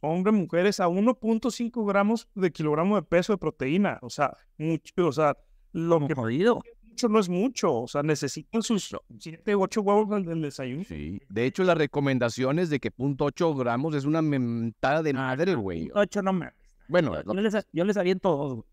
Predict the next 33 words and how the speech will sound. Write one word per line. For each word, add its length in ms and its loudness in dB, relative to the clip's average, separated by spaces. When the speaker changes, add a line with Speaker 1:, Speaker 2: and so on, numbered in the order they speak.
Speaker 2:
Yo 120 -6
les 100 -4
aviento. 320 -6
Speaker 1:
Sí, 120 0
sí, 80 0
sí. 240 -2
Pero... 440 2
y, 140 -8
y 160 0
esa 260 4
Speaker 2:
No 60 2
Speaker 1:
recomendación 440 -2
Speaker 2:
se 100 0
lo, 140 -4
no 80 0
se 80 2
lo 160 0
comen. 340 2
Speaker 1:
es 120 -6
para 240 2
los 160 -2
que 100 -4
no 140 0
hacen 240 2
deporte. 800 0
O 80 -4
sea, 160 2
para 240 4
el, 100 0
el 160 2
adulto 480 2
mayor 280 2
sedentario 640 0